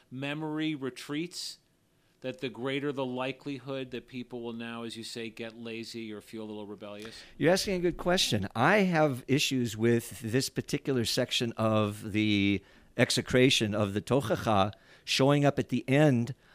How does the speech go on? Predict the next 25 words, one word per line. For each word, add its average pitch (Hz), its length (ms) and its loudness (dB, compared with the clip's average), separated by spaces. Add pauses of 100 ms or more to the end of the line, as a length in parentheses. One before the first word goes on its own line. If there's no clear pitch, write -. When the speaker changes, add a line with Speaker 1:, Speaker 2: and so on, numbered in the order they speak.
(180)
Speaker 2:
of 107 220 4
this 107 200 2
whole, 160 800 6 (440)
uh, 117 300 2 (120)
book, 170 640 4 (580)
this 117 180 0
whole 156 480 6
command 135 800 0
to 120 100 0
build 135 280 2
the 135 60 0
Mishkan. 123 760 0 (640)
I 135 160 6
think 151 360 0
that 117 680 -4
God 127 400 2
could 175 440 2
possibly 120 800 2 (500)
be 120 120 4
responding 131 720 2
to 117 480 4 (280)
the, 117 520 2
uh, 104 640 -2
the 110 140 -2
fall 123 640 6